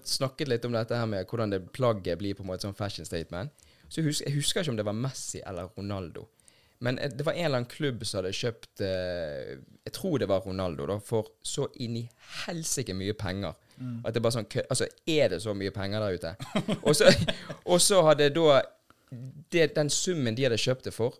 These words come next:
Speaker 1: hadde de fått alt tilbake på salg av
Speaker 2: Ja.
Speaker 1: jerseyen.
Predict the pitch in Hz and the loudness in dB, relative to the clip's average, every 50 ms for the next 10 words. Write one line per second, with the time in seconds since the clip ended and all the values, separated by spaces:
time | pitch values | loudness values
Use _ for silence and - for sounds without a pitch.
0 | _ - 131 131 139 139 - 135 135 - - _ _ _ _ 233 226 208 175 139 | _ 0 0 0 0 -2 -4 -6 -8 -8 -18 _ _ _ _ 6 6 6 6 4
1 | 113 104 - - 117 104 95 110 107 110 123 - 139 - - 110 104 - - 123 | 2 0 -4 -4 -4 -2 2 4 4 4 4 0 -6 -4 -2 -2 0 0 2 2
2 | 117 113 110 98 - - 95 92 90 90 101 - _ _ _ - 107 117 - 110 | 2 2 2 0 -2 0 0 0 0 -2 -6 -14 _ _ _ -14 -6 -2 0 2
3 | 107 104 - - 92 80 73 - | 2 2 0 -2 -4 -6 -6 -10